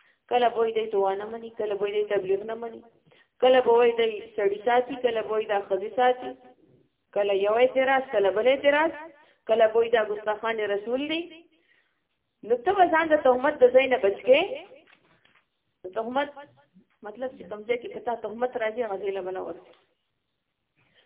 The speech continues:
د تهمت ځای له به ته نه ورځي. او باقي که څوک څه وایي، نو چې ستا خپل خدای ته غاړه خلاصه وي، ستا چې د خپل خدای سره کاغذونه صفا وي، نو بس نور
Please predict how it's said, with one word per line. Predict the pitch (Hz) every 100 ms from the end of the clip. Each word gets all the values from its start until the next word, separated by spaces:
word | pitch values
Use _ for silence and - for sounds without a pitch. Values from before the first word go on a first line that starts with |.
| -
د | 196 196
تهمت | 254 269 277 247
ځای | 269
له | 262
به | 220 226
ته |
نه | 220 240
ورځي. | 294 294 349 370 - - _ _ _ _ _ -
او | 226
باقي | 233 247 247 320 339 - - - _ _ _ _ _ -
که | 202
څوک | 262 254
څه | 226 220
وایي، | 285 330 - - - _ _ _ -
نو | -
چې | 226
ستا | - 370 370
خپل | 277 262
خدای | 262 277 277
ته |
غاړه | 226 240 226 226
خلاصه | 220 214 180
وي، | 175 - - _ -
ستا | 330 370
چې | 269
د | 254
خپل | - 247
خدای | 247 311 277
سره | 233
کاغذونه | 226 220 226 262 247 202
صفا | 208 226 208
وي، | 185 196 - - _ 190 202
نو | 226
بس | 277 302 277 302 _ _ _ _ _ _ _ _ _ 208
نور | 233